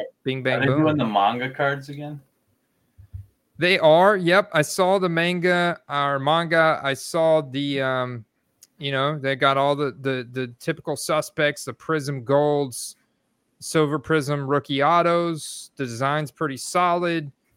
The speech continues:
Speaker 1: And I think it's gonna be a, a, a good sealed,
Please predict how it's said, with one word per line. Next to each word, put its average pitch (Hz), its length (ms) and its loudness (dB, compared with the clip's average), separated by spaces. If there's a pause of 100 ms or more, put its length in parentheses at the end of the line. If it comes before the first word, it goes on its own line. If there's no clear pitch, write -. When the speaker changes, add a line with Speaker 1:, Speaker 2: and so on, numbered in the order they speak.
(140)
Speaker 1:
And 151 300 0
I 156 80 2
think 190 180 0
it's - 140 -2
gonna 202 160 0
be 156 260 0
a, 139 80 2 (160)
a, 123 220 0
a 113 280 -4
good 151 400 2
sealed, 160 540 -2